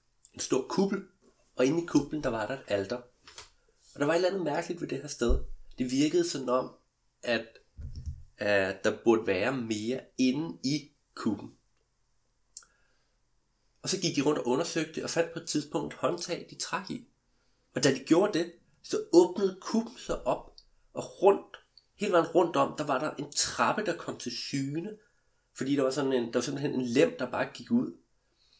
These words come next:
Øh, eller der åbnede. Og så gik de ned ad trappen og fandt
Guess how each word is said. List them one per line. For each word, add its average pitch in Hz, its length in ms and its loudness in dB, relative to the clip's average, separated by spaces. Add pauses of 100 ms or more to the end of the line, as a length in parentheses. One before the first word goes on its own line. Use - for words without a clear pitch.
(460)
Øh, 107 300 4
eller 87 160 -4
der - 140 0
åbnede. 127 400 2 (720)
Og 139 80 -4
så 156 100 -2
gik 202 180 -2
de 190 60 -4
ned 190 120 6
ad 202 100 0
trappen 139 500 -4
og - 80 -14
fandt - 560 -2